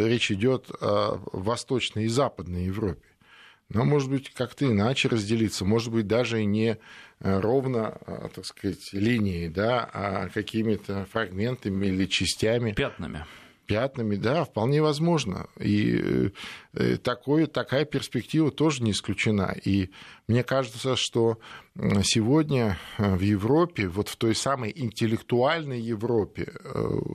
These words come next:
Speaker 1: стоит об этом очень глубоко, э, размышлять и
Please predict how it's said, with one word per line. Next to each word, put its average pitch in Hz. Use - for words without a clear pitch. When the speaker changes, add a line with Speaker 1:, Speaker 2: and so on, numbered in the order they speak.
Speaker 1:
стоит 135
об 110
этом 131
очень 117
глубоко, 110
э, 110
размышлять 117
и 101